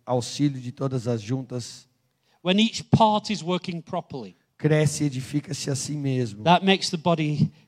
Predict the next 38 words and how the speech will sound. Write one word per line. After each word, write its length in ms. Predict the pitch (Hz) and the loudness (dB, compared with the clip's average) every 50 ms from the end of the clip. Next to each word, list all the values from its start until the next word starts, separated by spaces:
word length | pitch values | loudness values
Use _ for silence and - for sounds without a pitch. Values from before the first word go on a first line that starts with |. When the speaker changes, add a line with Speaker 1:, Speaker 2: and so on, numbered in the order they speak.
| _ _ | _ _
Speaker 2:
grow 300 | - 165 175 165 151 147 | 2 4 4 6 4 2
so 180 | 131 - - 147 | 0 -4 -6 -6
that 80 | 139 131 | -6 -6
it 100 | 127 - - | -6 -6 -6
builds 260 | 147 143 135 - - | -6 -4 -4 -6 -8
itself 420 | 139 117 - - 151 135 127 - 139 | -8 -6 -4 -4 -4 -4 -6 -6 -8
up 160 | 127 - 131 | -10 -8 -8
in 60 | 120 123 123 | -8 -8 -8
love. 300 | 117 107 101 98 - 131 | -8 -8 -10 -12 -8 -6
Speaker 1:
na 120 | 131 131 | -4 -2
medida 480 | 135 131 127 113 123 139 131 135 131 127 | -2 -2 -2 -2 -2 -2 0 0 0 0
em 120 | 131 131 | -2 -6
que 140 | 123 - 117 | -10 -12 -14
cada 300 | - - 127 127 120 123 | -6 -4 -4 -2 -2 -4
parte 400 | 117 - - 120 120 117 - - 113 | -6 -6 -4 -4 -4 -4 -4 -6 -6
realiza 400 | 110 113 117 113 110 107 101 107 | -4 -4 -4 -6 -10 -10 -12 -14
a 20 | |
sua 180 | - - - - - - | -16 -14 -16 -18 -8 -2
Speaker 2:
Can 100 | - 202 | 4 8
you 80 | 208 233 220 | 10 10 10
Speaker 1:
função. 100 | - - | 10 8
Speaker 2:
see 140 | 226 254 240 | 6 6 6
the 80 | 196 214 | 4 2
flow 340 | - - 226 214 208 202 | -2 0 0 2 2 2
here? 320 | 180 - 180 147 127 110 101 131 - _ _ _ _ _ _ _ _ _ _ _ _ _ _ _ _ _ _ _ _ _ _ _ _ _ _ _ _ - | 0 -2 -4 -6 -6 -8 -10 -14 -20 _ _ _ _ _ _ _ _ _ _ _ _ _ _ _ _ _ _ _ _ _ _ _ _ _ _ _ _ 6
God 260 | 196 214 226 202 - | 8 8 8 8 6
gave 260 | 226 208 202 190 - | 2 4 4 2 2
some 320 | - - - 233 247 254 220 | 0 0 2 2 2 2 2
gifts 720 | 196 190 180 175 - - - - - - - - - - - _ _ _ _ _ _ _ | 4 4 4 4 2 0 -6 -10 -8 -6 -4 -4 -6 -8 -10 _ _ _ _ _ _ _
to 120 | - - 185 180 | -8 -8 -6 -6
equip 360 | 185 - - - 254 - - | -4 2 4 4 4 4 0
the 80 | 175 208 | -4 -4
saints 840 | - - - 190 165 165 160 160 160 151 - - - - - - - _ _ _ _ _ _ _ _ _ _ _ | -2 -2 0 0 0 0 0 -2 -4 -6 -6 -4 -2 -2 -2 -4 -10 _ _ _ _ _ _ _ _ _ _ _
for 100 | - 185 | -2 0
the 80 | 160 185 | 0 2
work 220 | 175 190 185 - | 2 0 0 0
of 100 | 196 151 | 0 2
ministry. 580 | 165 180 170 170 - - - - 127 110 104 - | 4 4 6 6 4 2 0 -4 -6 -8 -8 -12